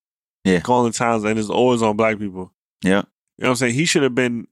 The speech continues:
Speaker 2: on some sort of alert or some sort of, like, list. Like, yo, when this nigga calls, it's a high, high chance that it's some bullshit. You know what I mean?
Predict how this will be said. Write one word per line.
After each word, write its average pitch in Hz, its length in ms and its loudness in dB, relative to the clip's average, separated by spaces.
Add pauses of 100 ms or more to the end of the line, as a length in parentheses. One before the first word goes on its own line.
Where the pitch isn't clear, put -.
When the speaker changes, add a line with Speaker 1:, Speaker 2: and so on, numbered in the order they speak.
Speaker 2:
on 113 160 0
some 123 220 -4
sort 113 180 2
of 101 140 2
alert 104 400 2
or 104 60 -2
some 113 200 -4
sort 107 220 -2
of, 98 80 -2
like, 95 180 -4
list. 107 400 -2
Like, 98 140 -2
yo, 101 140 -2
when 104 160 -4
this 127 160 -6
nigga 107 260 -6
calls, 98 580 0 (1040)
it's 117 220 0
a 110 60 0
high, 117 320 2 (140)
high 120 220 2
chance 113 320 0
that 104 140 -2
it's 101 100 -6
some 98 140 -8
bullshit. 98 480 0 (160)
You - 100 -6
know 104 60 0
what 101 120 0
I - 40 0
mean? 104 300 -2